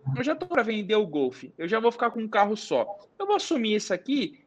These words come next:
e beleza, se der um pouco de manutenção aí, tá tudo certo, tá na conta." E, sinceramente, de, assim, manutenção mesmo até agora, nesse carro, deve ter gasto mais ou menos uns, uns seis pau nesse carro.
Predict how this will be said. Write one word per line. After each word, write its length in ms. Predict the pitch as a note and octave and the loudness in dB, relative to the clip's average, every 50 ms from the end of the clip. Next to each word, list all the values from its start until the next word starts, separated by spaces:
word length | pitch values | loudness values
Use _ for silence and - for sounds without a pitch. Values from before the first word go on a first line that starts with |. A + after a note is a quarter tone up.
| _ - | _ -8
e 80 | F4 | -2
beleza, 440 | A4+ B4 B4 G#4+ C#4 A#3+ A#3+ G#3+ E3 | 2 2 6 8 8 8 8 8 6
se 140 | - - A3 | 2 -4 -2
der 120 | F#3+ A3+ | 0 0
um 100 | B3+ D4 | 0 4
pouco 180 | C#4 B3+ A#3 A#3+ | 4 2 2 2
de 80 | A#3 A#3+ | 0 -2
manutenção 640 | A#3 A#3 A3+ A3+ A3 A3+ G#3+ G#3+ - - A#3 A3 G#3+ | 0 0 0 0 0 0 0 -2 0 -4 -4 -2 -2
aí, 120 | G#3+ A3 | -2 -2
tá 100 | - F4 | -4 -4
tudo 180 | E4+ F4 D#4 - | -6 -6 -6 -6
certo, 420 | - - - G3+ G3 G3 F#3+ - | -2 4 6 8 8 8 6 2
tá 120 | - F3+ F3+ | 0 0 0
na 140 | G#3 C4 | 0 -2
conta." 480 | - - G3+ G3 G3 F#3+ F#3 - - - _ _ _ _ _ _ - | 0 0 0 2 2 0 -2 -4 -6 -6 _ _ _ _ _ _ -2
E, 160 | - F4 G4+ | 2 2 2
sinceramente, 840 | G4+ - G4 E4+ - - B3 A3 F#3+ F#3+ G#3 B3+ C4 A3+ G#3+ - | 2 2 -2 0 4 4 4 4 4 2 0 -2 -2 -4 -4 -8
de, 400 | E3 D#3 E3 G#3+ B3 A#3 F3+ - - _ _ _ _ _ _ _ | -10 -8 -6 -4 -4 -4 -6 -10 -16 _ _ _ _ _ _ _
assim, 300 | - A3+ - - C4 A3+ | -2 -2 0 2 2 4
manutenção 640 | G#3+ A3 A3+ A#3 A#3 A#3 A3 A3 G#3+ - B3 A3+ G#3+ | 4 4 4 4 4 4 2 2 2 2 2 2 4
mesmo 180 | G#3+ A3 G#3+ | 4 4 4
até 160 | A3 A3 A3 A3 | 4 6 6 6
agora, 440 | F#3+ F3 F3 F#3 G3+ G#3+ G#3 F#3 F3 | 6 6 6 8 10 10 10 10 8
nesse 200 | E3+ E3+ F3 - | 4 -2 -6 0
carro, 360 | - G#3+ G#3+ G#3+ G3+ F3 F3 | 2 4 6 6 6 4 2
deve 160 | E3 F#3 F#3 | 0 -2 -2
ter 80 | G3 F#3 | -2 0
gasto 500 | E3 F3+ F#3 F#3+ G3 F#3+ - - G3 F3+ | 4 4 6 6 4 2 0 -4 -6 -2
mais 220 | F3+ F#3+ F#3 F#3 | -2 -2 0 0
ou 60 | F3+ | -2
menos 380 | F3 F3+ F#3 F#3+ F#3 F#3 F3+ F3 | -2 -2 -2 -2 -2 -4 -6 -8
uns, 460 | F#3+ F#3 F3 E3 E3 E3 - - - _ _ _ _ _ _ _ _ _ _ _ _ _ | -10 -12 -14 -14 -14 -14 -14 -14 -14 _ _ _ _ _ _ _ _ _ _ _ _ _
uns 140 | - D#4 - | -10 -8 -2
seis 260 | - D4 C#4+ C4+ - | 0 2 2 2 0
pau 380 | - - - D3 B2 A2+ - - | 2 4 6 6 6 6 2 -4
nesse 240 | - D3 D3+ D3 - | -10 -10 -10 -10 -4
carro. 320 | - D3 B2 A#2 A#2+ - | 0 2 2 2 0 -6